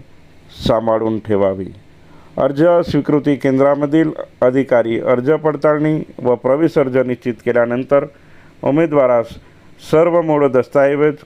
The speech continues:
कागदपत्रे परत करतील. उमेदवारास प्रवेश अर्ज निश्चित करण्यासाठी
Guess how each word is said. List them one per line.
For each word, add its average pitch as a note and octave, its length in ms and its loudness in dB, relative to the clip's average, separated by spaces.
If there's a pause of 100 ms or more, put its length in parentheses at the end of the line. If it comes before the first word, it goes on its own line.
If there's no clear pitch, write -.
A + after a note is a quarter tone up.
(120)
कागदपत्रे A#2 680 0 (320)
परत A2+ 180 2 (100)
करतील. G2 360 -2 (840)
उमेदवारास D#3+ 600 2
प्रवेश E3 440 0
अर्ज D#3 180 0
निश्चित D3 340 0 (100)
करण्यासाठी B2 720 -2